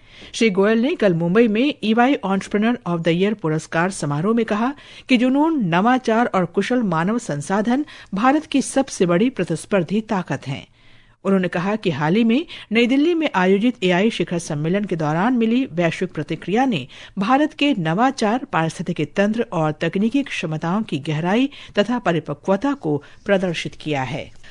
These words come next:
सूचना और प्रसारण मंत्री अश्विनी वैष्णव ने कहा है कि कृत्रिम सामग्री का निर्माण उस व्यक्ति की सहमति के बिना नहीं किया जाना चाहिए, जिसका चेहरा, आवाज या व्यक्तित्व सामग्री बनाने में इस्तेमाल किया गया हो।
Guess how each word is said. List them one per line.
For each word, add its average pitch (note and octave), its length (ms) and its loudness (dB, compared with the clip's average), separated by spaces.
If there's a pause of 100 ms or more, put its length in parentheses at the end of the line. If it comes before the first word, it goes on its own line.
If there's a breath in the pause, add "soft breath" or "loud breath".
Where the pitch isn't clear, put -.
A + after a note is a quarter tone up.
सूचना D#4+ 440 4
और C4 400 2
प्रसारण G#3 400 2
मंत्री A#3 340 2
अश्विनी G#3+ 480 0
वैष्णव F3 360 2
ने B3 100 0
कहा A3+ 240 -2
है B3 220 0
कि D#4+ 160 -8
कृत्रिम C4 440 0
सामग्री E3+ 500 0
का A3 180 -2
निर्माण E3+ 440 0 (100)
उस F3+ 220 -6
व्यक्ति F3 280 -2
की G#3+ 200 -4
सहमति E3+ 460 -2
के F3 120 -4
बिना E3 320 -2
नहीं F3 320 -2
किया G3+ 180 2
जाना D#3 260 -4
चाहिए, E3 480 -2 (360 loud breath)
जिसका D4 320 0
चेहरा, A3 420 2
आवाज G#3+ 680 2
या F3 140 2
व्यक्तित्व E3+ 580 -2 (240 loud breath)
सामग्री B3+ 520 2
बनाने D#3+ 400 0
में C4 120 2
इस्तेमाल B3+ 440 -2
किया D3 220 -2
गया C#3 200 -4
हो। B2+ 220 -8